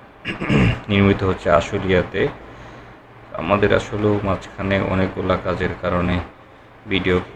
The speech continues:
রীতিমতো দেওয়া যায় না, দিতে পারতেছিলাম না। এর মধ্যেও আমাদের আরও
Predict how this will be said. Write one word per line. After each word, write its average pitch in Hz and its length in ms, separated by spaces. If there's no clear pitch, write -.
রীতিমতো 95 640
দেওয়া 87 280
যায় 87 160
না, 87 180
দিতে 90 220
পারতেছিলাম 90 680
না। 113 120
এর 98 140
মধ্যেও 113 300
আমাদের 101 480
আরও 98 320